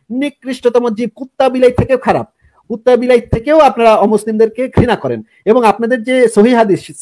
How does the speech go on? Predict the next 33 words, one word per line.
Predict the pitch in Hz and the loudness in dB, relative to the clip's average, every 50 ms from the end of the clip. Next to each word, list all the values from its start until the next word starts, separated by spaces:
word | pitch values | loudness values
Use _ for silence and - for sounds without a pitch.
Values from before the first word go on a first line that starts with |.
| - 175 160 | -10 -10 -6
সেই | - 190 208 208 | 0 0 0 2
সহিহ | - 180 190 214 233 | 2 0 2 4 2
হাদিসে | 240 233 233 - 226 | 2 2 0 -2 -2
আপনার | 190 196 214 190 | -2 -2 -4 -4
নবী | 165 190 240 262 294 | 0 -2 0 0 2
বলে | 240 233 220 202 | 0 2 0 0
দিছে | 175 165 - 220 226 | -2 -2 -2 -2 -2
যে, | 196 196 202 190 - _ - | 0 0 -2 -2 -4 _ -6
"যারা | 131 160 165 180 220 | -2 -2 2 2 2
ইসলাম | 226 226 - 240 226 | 2 2 0 -4 -2
ধর্ম | 214 214 226 | -2 -2 -2
ত্যাগ | 226 233 226 220 226 - | 0 0 0 0 2 0
করবে, | 233 233 240 | 0 0 0
তাদের | 226 202 - - - - _ _ _ _ - | 0 0 0 0 0 -2 _ _ _ _ -2
গর্দান | 156 202 208 220 214 240 233 220 | 2 2 2 4 2 0 -2 0
উড়াইয়া | - 226 233 226 220 190 | 0 2 4 4 4 4
দাও।" | 160 139 117 101 _ _ _ - | 2 0 -4 -6 _ _ _ -2
এগুলা | 165 196 208 247 254 247 | 0 0 0 2 0 2
ভাই | 247 254 240 | 2 0 0
অমানবিক | - 185 214 220 226 233 247 247 262 202 147 | 0 -2 0 0 0 -2 -2 -6 -6 -8 -2
বর্বর | 156 196 226 240 254 247 233 | 0 2 2 4 2 0 0
কথাবার্তা | 233 190 180 170 143 127 - 120 110 | 0 -4 -4 -4 -6 -6 -8 -10 -10
ভাই, | 113 104 101 - | -10 -10 -12 -10
হ্যাঁ? | - 294 269 175 - _ _ _ _ _ _ _ - _ _ _ _ - | -10 -8 -8 -8 -12 _ _ _ _ _ _ _ -20 _ _ _ _ -4
এখন | 151 160 165 226 196 - - _ - - | -4 0 0 0 -2 -2 -8 _ -16 -4
আপনাদেরকে | - 151 156 - 202 226 247 247 - 254 | -2 -2 -2 0 -2 -2 -2 -2 -2 -2
আমরা | 240 247 254 | -2 -2 -4
শুধুমাত্র | 226 - 233 214 226 247 247 262 233 | -4 -4 -4 -4 -4 -6 -6 -8 -10
সেই | - - 196 226 - 220 | -4 0 0 0 0 0
অভিযোগে | 226 220 240 247 254 269 247 247 | -2 -2 -2 -2 -6 -4 -2 -2
অভিযুক্ত | 220 202 202 214 214 - 196 | 0 0 -2 -6 -6 -6 -6
করতেছি, | 180 170 - - - - 226 | -6 -6 -8 -8 -10 -12 -10
যেইগুলার | 208 151 165 185 208 190 - 151 160 196 214 240 | -6 -2 -2 -2 -2 -2 -8 -6 -4 -2 -2 -2